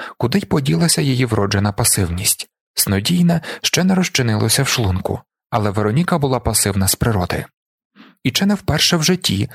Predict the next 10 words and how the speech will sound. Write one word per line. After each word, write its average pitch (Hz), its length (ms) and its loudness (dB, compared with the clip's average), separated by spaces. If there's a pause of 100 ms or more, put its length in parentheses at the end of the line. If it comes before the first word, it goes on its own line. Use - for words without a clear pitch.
(200)
вона 110 320 2
замислилась 170 760 2
над 110 220 0
правдивістю 151 720 0
дуже 180 360 2
модного 139 560 2
серед 113 380 0
її 123 200 2
друзів 143 400 2
вислову: 92 640 -2